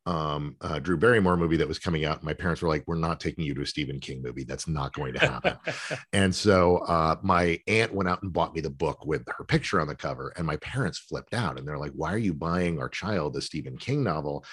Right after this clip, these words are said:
Speaker 1: And she was like, "He's not gonna read it. He's gonna look at the girl on the cover. Like, let him be an eight-year-old." And
Speaker 2: Wink,
Speaker 1: I
Speaker 2: wink,
Speaker 1: read,
Speaker 2: yeah.
Speaker 1: uh, I read that book cover to cover three times. And on the
Speaker 2: <laughs>
Speaker 1: third time through, I was like,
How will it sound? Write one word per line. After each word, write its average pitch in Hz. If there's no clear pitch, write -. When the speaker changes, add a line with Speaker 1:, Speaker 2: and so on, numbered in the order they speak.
Speaker 1:
And 104
she 117
was 104
like, 101
"He's -
not 131
gonna 90
read 80
it. 73
He's 107
gonna 127
look 131
at 151
the 123
girl 107
on 98
the 87
cover. 65
Like, 85
let 117
him 113
be 95
an 85
eight-year-old." 73
And 98
Speaker 2:
Wink, 87
Speaker 1:
I 101
Speaker 2:
wink, 107
Speaker 1:
read, 101
Speaker 2:
yeah. 135
Speaker 1:
uh, 95
I 101
read 98
that 92
book 87
cover 85
to 82
cover 76
three 80
times. -
And 82
on 82
the -
Speaker 2:
<laughs> -
Speaker 1:
third 101
time 85
through, 85
I 76
was 76
like, 73